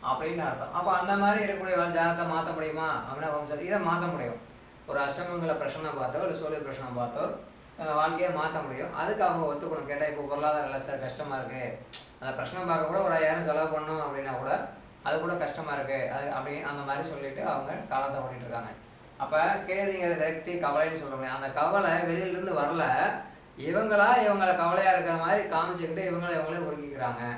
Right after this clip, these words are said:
அப்படிங்கிறது அந்த ஜாதகத்துடைய அமைப்பு. சரிங்களா? அதுக்கடுத்து லக்ன கேந்திரத்தில் ராகு கேது. லக்ன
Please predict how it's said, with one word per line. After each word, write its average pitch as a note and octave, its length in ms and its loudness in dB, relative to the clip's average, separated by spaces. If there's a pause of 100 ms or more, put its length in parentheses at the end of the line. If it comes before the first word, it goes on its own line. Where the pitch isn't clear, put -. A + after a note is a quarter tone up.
(100)
அப்படிங்கிறது C3+ 540 -4
அந்த F#3 100 -4
ஜாதகத்துடைய B2 580 -2
அமைப்பு. - 300 -14 (840)
சரிங்களா? C3+ 300 -4 (520)
அதுக்கடுத்து C#3 420 -4 (480)
லக்ன F3+ 540 -2
கேந்திரத்தில் E3+ 720 -2
ராகு B2+ 320 0
கேது. G#2+ 240 -8 (1600)
லக்ன D3+ 300 0